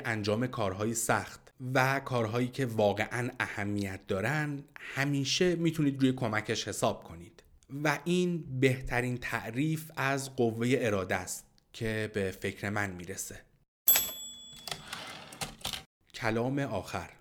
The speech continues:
با توجه به اصل پیروی کردن از متد علمی، من در پایان هر دوره از دوره علم اراده از دانشجوهام می‌پرسم در بین تمامی مشاهدات و آزمایش‌هایی که روی خودشون انجام دادن،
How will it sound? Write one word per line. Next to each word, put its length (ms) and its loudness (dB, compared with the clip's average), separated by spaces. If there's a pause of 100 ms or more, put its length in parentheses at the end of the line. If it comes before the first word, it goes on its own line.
(220)
با 140 8
توجه 600 2
به 260 4
اصل 320 2
پیروی 500 2
کردن 560 -4
از 200 -2
متد 540 2
علمی، 600 0 (100)
من 340 2
در 180 0
پایان 360 0
هر 280 2
دوره 340 4
از 280 -2
دوره 360 4
علم 400 0
اراده 680 2
از 200 -2
دانشجوهام 720 2
می‌پرسم 800 2
در 180 0
بین 360 0
تمامی 560 -2
مشاهدات 800 0 (100)
و 60 0
آزمایش‌هایی 800 0
که 120 -2
روی 120 2
خودشون 460 0
انجام 400 0
دادن، 500 -4